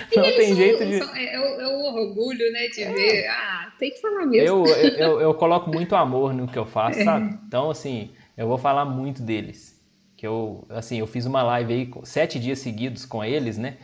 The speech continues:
Speaker 2: Com alguns deles. Eu pretendo fazer mais pra frente, ah, todo dia com um aluno. A gente hoje deve ficar mais de um mês aí fazendo lives aí, né?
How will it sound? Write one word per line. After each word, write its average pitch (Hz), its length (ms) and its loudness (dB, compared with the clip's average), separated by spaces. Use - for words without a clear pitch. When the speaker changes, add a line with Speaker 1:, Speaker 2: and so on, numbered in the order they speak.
Speaker 2:
Com 127 100 -2
alguns 131 380 0
deles. 131 560 -6
Eu 117 100 -2
pretendo 165 400 2
fazer 143 320 4
mais 143 240 2
pra 131 180 4
frente, 151 680 -4
ah, 120 460 0
todo 196 240 6
dia 160 180 6
com 185 220 4
um 185 80 4
aluno. 117 400 2
A 113 60 -2
gente 123 320 -4
hoje 180 420 0
deve 165 340 -2
ficar - 340 -2
mais 170 260 0
de 196 60 -2
um 185 80 -2
mês 147 220 -2
aí 139 120 -4
fazendo 117 600 -2
lives 107 420 -2
aí, 104 180 -8
né? 113 240 -10